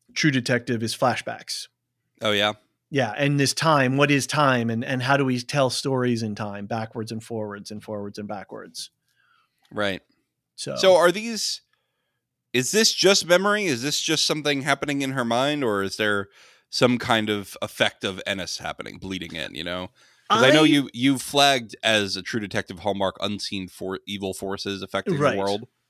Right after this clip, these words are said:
Speaker 1: Mm-hmm. I think this is telling us a little backstory about Angie and Jules and their mother.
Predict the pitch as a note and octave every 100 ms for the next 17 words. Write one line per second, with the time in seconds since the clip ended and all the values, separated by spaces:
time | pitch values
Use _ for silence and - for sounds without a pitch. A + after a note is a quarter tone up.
0 | _ D3+ D3+ D3+ D3+ _ _ _ _ _
1 | _ _ _ G3 G#3 G#3 D4+ G#3 F#3 G3+
2 | - E3+ D#3+ D3+ D3 C3+ A#2 A#2 - -
3 | _ _ _ _ _ _ - F3 D#3 D#3
4 | C#3+ C#3 B2 - - - C#3+ D3 C#3 C3+
5 | C3 - - C3+ B2+ B2+ B2+ C#3+ B2+ B2
6 | C3 _ D3 C3 B2 B2 A#2+ A2+ A#2 A2
7 | G2+ G2+ - - - C3 B2 A#2+ A2+ G2+
8 | G2